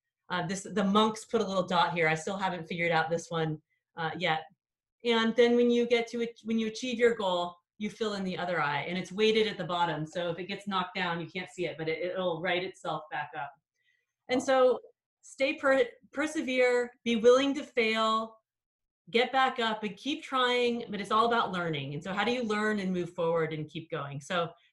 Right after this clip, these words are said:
Speaker 1: that would be my biggest advice for, uh, for all your listeners, and to know that, you know, the, the journey continues. I mean, who knows where I'll be in twenty years?
Speaker 2: Yeah, yeah.
Speaker 1: So, uh,
Speaker 2: Awesome.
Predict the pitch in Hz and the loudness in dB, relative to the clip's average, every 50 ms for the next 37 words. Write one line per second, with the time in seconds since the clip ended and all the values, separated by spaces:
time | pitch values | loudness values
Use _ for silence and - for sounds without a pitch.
0 | - - 240 254 254 262 277 254 247 233 233 233 - 233 226 226 226 220 220 190 | -2 0 2 4 4 4 2 2 2 2 0 2 2 2 4 4 2 0 -2 -6
1 | 185 190 190 185 175 175 180 180 - - - 185 180 170 170 165 165 165 - - | -8 -6 -2 0 0 0 -2 -4 -8 -12 -8 -4 -4 -2 -2 -2 -4 -4 -6 -8
2 | - 175 170 160 160 156 - - - 196 190 185 180 180 175 165 160 160 160 156 | -8 -6 -6 -4 -4 -6 -8 -12 -10 -6 -4 -4 -4 -2 -4 -2 -4 -4 -4 -6
3 | 160 147 143 147 147 143 - - _ _ _ _ _ _ _ - 226 233 247 240 | -8 -8 -8 -10 -10 -12 -16 -20 _ _ _ _ _ _ _ -6 -4 0 2 4
4 | 240 247 254 247 254 247 240 - - _ - 233 233 220 220 214 - - 226 - | 4 4 6 6 4 4 2 0 -6 _ -6 -4 -4 -4 -4 -8 -10 -10 -10 -10
5 | - _ - - - 240 254 262 254 240 254 240 226 226 240 233 220 185 165 147 | -10 _ -8 -4 0 0 2 2 0 0 0 -2 -2 0 0 0 0 0 -2 -2
6 | 143 - - 196 202 202 190 180 165 - 277 285 277 277 269 220 233 240 226 208 | -6 -8 -8 -6 -4 -4 -4 -4 -6 -4 -2 0 0 0 0 0 0 2 2 4
7 | 214 233 202 226 208 202 190 185 - 196 175 170 160 151 143 139 139 135 - _ | 2 2 2 0 -2 -2 -4 -4 -6 -6 -6 -4 -4 -6 -6 -6 -10 -12 -16 _
8 | _ _ _ _ _ _ _ _ _ 110 110 101 95 90 _ _ _ _ _ - | _ _ _ _ _ _ _ _ _ -4 -2 -2 -2 -6 _ _ _ _ _ -16
9 | - 107 98 95 90 156 156 151 156 - _ _ - - 151 - - _ _ _ | -10 -8 -8 -8 -6 -8 -10 -10 -14 -18 _ _ -20 -18 -18 -18 -20 _ _ _
10 | _ _ _ _ _ _ _ _ - - 127 131 131 127 - 127 107 98 | _ _ _ _ _ _ _ _ 0 4 6 6 6 4 0 -6 -6 -6